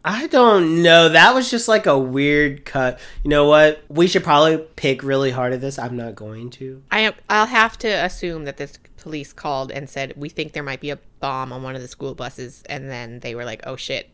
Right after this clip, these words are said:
Speaker 2: That's what
Speaker 1: Oh,
Speaker 2: this
Speaker 1: yeah,
Speaker 2: was."
Speaker 1: that's exactly what happened. Okay, yeah, yeah, yeah. Okay, now it's all making more sense now that we're talking it through. 'Cause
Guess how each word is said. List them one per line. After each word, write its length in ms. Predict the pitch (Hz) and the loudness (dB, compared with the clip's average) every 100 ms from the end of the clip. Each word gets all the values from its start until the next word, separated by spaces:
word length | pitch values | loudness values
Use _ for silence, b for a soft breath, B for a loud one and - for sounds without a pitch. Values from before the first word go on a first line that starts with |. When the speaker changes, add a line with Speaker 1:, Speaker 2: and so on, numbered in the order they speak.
| _ _ - | _ _ -12
Speaker 2:
That's 240 | 131 - | -10 -10
what 120 | 135 | 2
Speaker 1:
Oh, 180 | 226 262 | 6 8
Speaker 2:
this 80 | 233 | 10
Speaker 1:
yeah, 80 | 240 | 8
Speaker 2:
was." 40 | 226 | 10
Speaker 1:
that's 180 | 240 | 8
exactly 380 | 240 202 190 185 | 8 8 8 6
what 80 | 165 | 2
happened. 280 | 147 139 170 | 2 0 -2
Okay, 180 | 175 151 | 0 2
yeah, 120 | 151 | 2
yeah, 320 | 143 139 135 | 2 2 0
yeah. 140 | 127 147 | -2 -2
Okay, 180 | 170 147 | -2 2
now 160 | 151 | 2
it's 80 | 156 | 4
all 160 | 147 143 | 2 2
making 340 | 131 127 127 | 0 -2 -4
more 140 | 123 123 | -4 -4
sense 200 | 120 123 | -6 -8
now 100 | 120 | -6
that 140 | 117 | -6
we're 100 | 117 | -8
talking 320 | 110 117 127 | -8 -8 -6
it 140 | 117 101 | -8 -8
through. 160 | 113 | -12
'Cause 80 | 107 | -12